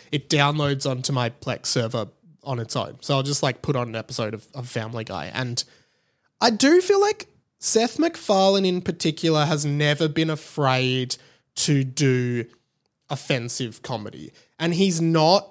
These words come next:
he's definitely not super woke and, like, sanitized and, like, doing what he thinks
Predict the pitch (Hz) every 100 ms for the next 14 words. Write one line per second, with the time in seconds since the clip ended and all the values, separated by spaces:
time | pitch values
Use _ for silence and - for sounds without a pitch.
0 | _ _ _ - 208 165 143 185 180 180
1 | 220 220 226 240 190 160 156 - _ _
2 | _ _ _ _ _ - - 156 151 156
3 | 143 135 127 127 - - - - 135 131
4 | 131 131 123 120 117 - - 147 135 131
5 | 131 - 131 123 120 123 147 135 123 139
6 | 139 139 135 131 131 127 143 - 139 123
7 | 127 -